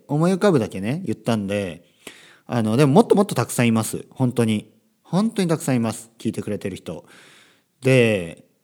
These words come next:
あのー、僕が名前がわかる人と名前がわからない人がいますからね。名前がわかる人は、あの、もちろん僕の愛登記のレッスンを受けて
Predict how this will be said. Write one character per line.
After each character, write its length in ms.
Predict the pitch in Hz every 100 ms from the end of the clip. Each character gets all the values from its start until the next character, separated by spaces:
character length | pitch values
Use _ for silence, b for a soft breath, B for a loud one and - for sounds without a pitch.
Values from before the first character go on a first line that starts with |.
| _
あ 160 | 131 117
の 840 | 113 110 107 107 107 104 104 107
ー、 20 |
僕 260 | 117 151 202
が 180 | 202 190
名 140 | 170
前 200 | 226 277
が 100 | 262
わ 120 | 233
か 140 | 226 233
る 80 | 139
人 180 | 135
と 140 | 120 104
名 100 | 123
前 140 | 143
が 100 | 131
わ 100 | 123
か 120 | -
ら 80 | 220
な 140 | 202 113
い 60 |
人 120 | -
が 100 | 92
い 40 | 90
ま 120 | 92
す 80 | -
か 120 | -
ら 40 |
ね。 220 | 120 202 B B B B -
名 100 | 156
前 160 | 202
が 120 | 202
わ 120 | 190 190
か 120 | 233
る 80 | 190
人 220 | - -
は、 420 | 147 127 90 - _ _ _
あ 80 | 123
の、 180 | 113 104
も 120 | 117
ち 120 | 131
ろ 80 | 120
ん 60 | 92
僕 180 | 104 117
の 120 | 104
愛 140 | 143
登 200 | 170 202
記 120 | 202
の 80 | 113
レ 100 | 101
ッ 20 |
ス 180 | - 101
ン 100 | 95
を 180 | 151 135
受 180 | 113 120
け 40 |
て 200 | 95 87